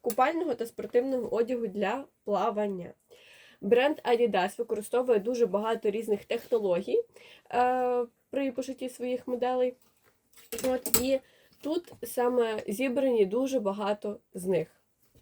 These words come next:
Легінси жіночі, тут ідуть така, е, сіточка, вони шикарні. Це, е, технологія,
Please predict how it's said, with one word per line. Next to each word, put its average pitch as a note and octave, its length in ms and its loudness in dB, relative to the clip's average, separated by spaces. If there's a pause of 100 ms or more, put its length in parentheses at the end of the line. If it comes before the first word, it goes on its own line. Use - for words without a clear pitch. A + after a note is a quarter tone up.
(1400)
Легінси A3+ 480 2
жіночі, A3 420 0
тут A3+ 200 -6
ідуть G#3+ 240 -4
така, G#3+ 420 -4
е, G3+ 380 0
сіточка, C4 600 -6
вони G#3+ 440 4
шикарні. B3+ 640 -4
Це, A#3 380 -4
е, G#3 220 2
технологія, A#3 1000 0